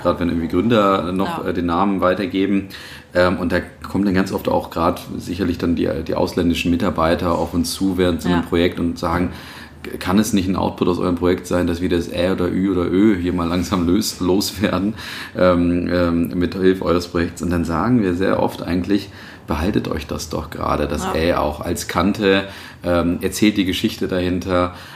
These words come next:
Speaker 1: ähm, macht auch vielleicht einen Mythos drumherum letztendlich,
Speaker 2: Ja.
Speaker 1: macht es bewusst schwer, weil in dem Moment, wo es schwer ist, ähm, musst du dich mit auseinandersetzen, musst drüber nachdenken,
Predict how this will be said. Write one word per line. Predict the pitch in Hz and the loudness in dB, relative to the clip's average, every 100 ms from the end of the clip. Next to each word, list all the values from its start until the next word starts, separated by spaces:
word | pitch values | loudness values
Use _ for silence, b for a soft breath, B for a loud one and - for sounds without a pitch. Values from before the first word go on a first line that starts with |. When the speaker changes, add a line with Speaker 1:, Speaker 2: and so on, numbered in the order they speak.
| B | B
Speaker 1:
ähm, | - 85 85 85 85 85 85 85 78 80 80 | 0 2 4 2 2 2 2 0 -2 -8 -6
macht | 95 95 92 - | -2 -2 -4 0
auch | 90 92 | 0 2
vielleicht | - 87 87 95 - | 0 2 2 0 -2
einen | 92 87 87 | -2 0 0
Mythos | 95 95 95 85 | 0 0 -2 -4
drumherum | 90 90 90 85 87 | -4 -2 -2 -2 -2
letztendlich, | 90 85 - 87 85 87 | -2 -2 -4 -4 -2 -2
Speaker 2:
Ja. | 95 | 0
Speaker 1:
macht | 92 - | -2 -2
es | 95 | -4
bewusst | - 87 104 - | -2 0 0 0
schwer, | - - 92 95 95 | -4 -2 2 2 4
weil | 90 90 87 B B B | 4 4 2 B B B
in | |
dem | 90 92 | 0 2
Moment, | 92 87 | 2 2
wo | 92 | 0
es | 87 | 0
schwer | - 92 98 92 | 2 4 4 2
ist, | 90 - - | 0 -4 -4
ähm, | 90 92 | -2 0
musst | 98 - | 0 0
du | 95 | -2
dich | 92 | 0
mit | 92 | 0
auseinandersetzen, | 80 85 90 98 92 92 - 92 | 0 -2 0 0 2 0 0 0
musst | 92 90 - | 0 -2 -2
drüber | 92 | 0
nachdenken, | 85 95 - 95 90 87 92 92 | 4 2 2 -2 -2 0 0 0